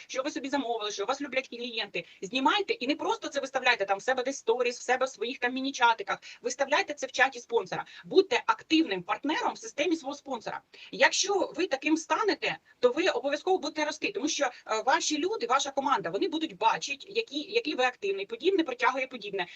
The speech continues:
Вони будуть вас, е, повторювати. І ви ж таких самих людей притягнете. Якщо вони бачать, що ви активний, ви знімаєте, вони також будуть повторювати.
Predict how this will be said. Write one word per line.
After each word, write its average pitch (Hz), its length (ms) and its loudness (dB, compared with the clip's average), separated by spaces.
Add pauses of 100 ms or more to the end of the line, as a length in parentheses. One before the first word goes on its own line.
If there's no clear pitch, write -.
(120)
Вони 269 260 4
будуть 339 340 2
вас, 320 320 2
е, 233 360 0
повторювати. - 760 0 (380)
І 285 140 2
ви 370 100 4
ж 392 80 0
таких 320 200 -6
самих 339 300 2
людей 285 260 -2
притягнете. 226 520 -2
Якщо - 180 -4
вони 233 120 -2
бачать, 233 300 2
що 226 100 -10
ви 202 80 0
активний, 262 380 -2
ви 208 100 -6
знімаєте, 233 400 -2
вони 208 140 -8
також 226 240 -2
будуть 202 200 -10
повторювати. 214 460 -2